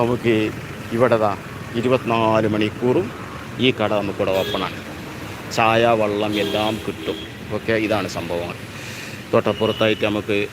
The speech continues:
സയ്യിദിൻ്റെ ഒരു പെര കാണാം, തങ്ങളെ പെര. ഓക്കെ. ഇതൊക്കെ നമുക്ക് കാണാൻ സാധിക്കുന്നു. മരം.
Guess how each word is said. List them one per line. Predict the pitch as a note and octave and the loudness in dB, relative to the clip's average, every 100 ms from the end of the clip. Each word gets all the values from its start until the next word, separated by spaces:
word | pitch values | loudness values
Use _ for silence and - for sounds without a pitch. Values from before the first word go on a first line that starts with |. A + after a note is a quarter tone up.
| - - - | -10 -14 -4
സയ്യിദിൻ്റെ | A2+ A2 A#2+ A#2+ A2 | 0 4 4 4 2
ഒരു | F#2 | 2
പെര | F#2 F#2+ F2 | 2 2 2
കാണാം, | D#2+ D#2+ - | -2 -4 -2
തങ്ങളെ | G#2+ G2 G#2+ F#2+ | -2 0 0 0
പെര. | E2+ - - - - - - - - - | -2 -4 -10 -16 -16 -14 -12 -8 -4 -2
ഓക്കെ. | G#2 B2 B2+ A#2+ - - - | 2 4 4 2 0 0 -2
ഇതൊക്കെ | - G#2 - G#2+ | -4 -4 0 0
നമുക്ക് | G2 G2 | 2 0
കാണാൻ | F#2+ G2 G2 | 0 0 0
സാധിക്കുന്നു. | G2+ G#2 A2 A2 C3 - - G#2 - - - - - G2+ | 0 0 0 0 2 4 4 2 -2 -10 -14 -14 -8 -2
മരം. | G#2 G#2 | 0 2